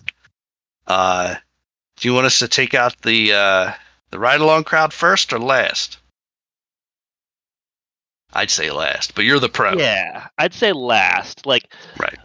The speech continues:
Speaker 2: we, we wa-, we really wanna, like, be able to showcase our footage versus theirs and show how, show how, uh, our footage is so much better, you know?
Speaker 1: I gotcha. There's nothing we gotta install, right? This is all gonna be on your end.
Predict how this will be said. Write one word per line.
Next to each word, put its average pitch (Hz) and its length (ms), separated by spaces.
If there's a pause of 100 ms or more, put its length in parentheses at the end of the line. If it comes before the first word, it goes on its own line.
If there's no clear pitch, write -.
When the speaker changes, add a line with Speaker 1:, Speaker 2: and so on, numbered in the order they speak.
(300)
Speaker 2:
we, 170 240
we 170 80
wa-, 190 240
we 143 200
really 190 260
wanna, 160 240
like, 107 260
be 123 120
able 117 100
to 127 60
showcase 120 540 (100)
our 110 460
footage 113 360
versus 104 340
theirs 98 300
and 95 80
show 120 140
how, 107 220 (180)
show 143 200
how, 117 220
uh, 101 180
our 107 160
footage 104 240
is 98 80
so 117 340
much - 220
better, - 300
you - 120
know? 110 320 (520)
Speaker 1:
I 87 80
gotcha. 82 560
There's 117 220
nothing 143 240
we 123 100
gotta 104 240
install, 87 440
right? 80 240
This - 180
is 107 100
all 107 140
gonna 101 160
be 95 140
on 90 160
your 92 220
end. - 300